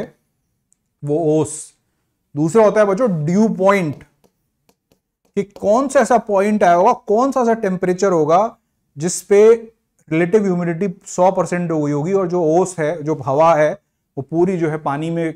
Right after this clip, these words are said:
जो उसने पानी जो है छोड़ दिया, उसे कहते हैं ड्यू पॉइंट। किस टेम्परेचर पे, पच्चीस डिग्री पे तो ये साठ था,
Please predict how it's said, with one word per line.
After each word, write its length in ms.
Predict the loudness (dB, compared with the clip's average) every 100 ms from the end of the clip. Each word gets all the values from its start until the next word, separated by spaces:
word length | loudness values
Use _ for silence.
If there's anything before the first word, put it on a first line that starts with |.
| -12
जो 180 | -8 -8
उसने 200 | -6 -8
पानी 300 | -4 -4 -4
जो 140 | -2 -4
है 60 |
छोड़ 300 | -4 -4 -4
दिया, 240 | -4 -6 -8
उसे 200 | -6 -6
कहते 200 | -6 -6
हैं 160 | -6 -2
ड्यू 160 | -4 -2
पॉइंट। 520 | -2 -2 -4 -8 -14 -20 _ _ _ _ -4
किस 220 | -4 -2
टेम्परेचर 560 | -2 -2 -2 -2 -2 -2
पे, 400 | -2 -4 -4 -8 _ _ _ _ _ -8
पच्चीस 400 | -6 -2 -4 -2
डिग्री 240 | -2 -2 -2
पे 160 | -2 -2
तो 160 | 0
ये 120 | 0 -2
साठ 420 | -2 0 0 -2
था, 200 | -8